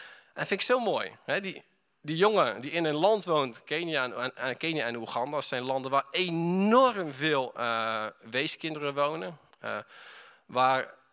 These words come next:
ook heel veel kinderen nog wel een vader en een moeder hebben, maar die niet voor hen zorgt. Hè, dus, eh, wezen en, eh, weeskinderen, kinderen die niet,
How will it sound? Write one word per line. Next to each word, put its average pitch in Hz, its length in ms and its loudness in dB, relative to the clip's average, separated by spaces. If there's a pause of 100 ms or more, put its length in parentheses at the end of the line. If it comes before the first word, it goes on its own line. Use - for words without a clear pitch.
(800)
ook 165 180 0
heel 175 240 6
veel 165 140 -4
kinderen 139 580 -2 (680)
nog 127 160 -2
wel 135 160 2
een 120 80 -2
vader 135 340 2
en 123 140 0
een 123 80 -4
moeder 143 280 0
hebben, 113 180 -4
maar 117 120 -2
die 117 100 -10
niet 139 180 -6
voor 139 180 -2
hen 127 100 0
zorgt. 139 560 -6
Hè, 117 160 -12
dus, 113 260 -10
eh, 107 200 -6 (340)
wezen 117 520 -2
en, 107 360 -4
eh, 104 280 -4 (200)
weeskinderen, 117 800 -4 (640)
kinderen 127 400 -4
die 120 120 -8
niet, 135 320 -4